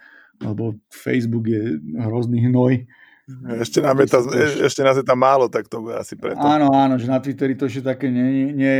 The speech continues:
Speaker 1: je, ale ja osobne musím povedať, že celkom tak ko-, ko-, taká komunita sa tam vytvorila tých ľudí, ktorí, ktorých, e, zaujímajú tie veci a nie sú takí, že a priori hejtujú a ja uznávam, keď má niekto iný názor, asi to odargumentuje, to ja mám veľmi rád.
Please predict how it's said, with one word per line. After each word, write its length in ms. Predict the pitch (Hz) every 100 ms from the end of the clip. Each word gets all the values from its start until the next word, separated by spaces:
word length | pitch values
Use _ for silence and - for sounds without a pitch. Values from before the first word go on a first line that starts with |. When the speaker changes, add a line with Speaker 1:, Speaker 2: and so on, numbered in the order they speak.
| 131
Speaker 1:
je, 40 |
ale 220 | 127 127 127 120 - -
ja 240 | 156 156 175
osobne 240 | 196 202 175
musím 320 | 170 180 156
povedať, 240 | 160 156
že 100 | 151
celkom 220 | 151 151
tak 160 | 143 143
ko-, 240 | 147 143
ko-, 240 | 139 139 -
taká 320 | 135 143 147
komunita 480 | 135 135 143 139 131
sa 160 | 139
tam 240 | 131 135 123
vytvorila 400 | 123 131 135 131
tých 160 | 131
ľudí, 320 | 123 120 131 135
ktorí, 320 | 123 123 120 _ _ _ _ _ _ _ _
ktorých, 580 | 135 135 131 131 127 117 -
e, 160 | 151 143 139 135 127 123 120 123 147
zaujímajú 560 | 123 127 135 139 139 139
tie 100 | 139
veci 380 | 127 131 - 131 127 123
a 160 | 117
nie 80 | 123
sú 160 | 120 131
takí, 320 | 127 123 123
že 480 | 117 123 120 123 113 76
a 140 | - 123
priori 400 | 139 135 127 117
hejtujú 640 | 113 117 139 131 131 131
a 240 | 117 113 113
ja 80 | 117
uznávam, 320 | 131 131 123
keď 140 | 110 127
má 80 | 123
niekto 320 | 123 120 123
iný 160 | 123 120
názor, 320 | 117 113 117
asi 240 | 113 120
to 80 | 117
odargumentuje, 800 | 113 120 120 123 120 123 123 120 _
to 80 | 123
ja 40 |
mám 160 | 113 110
veľmi 240 | 117 120
rád. 240 | 120 123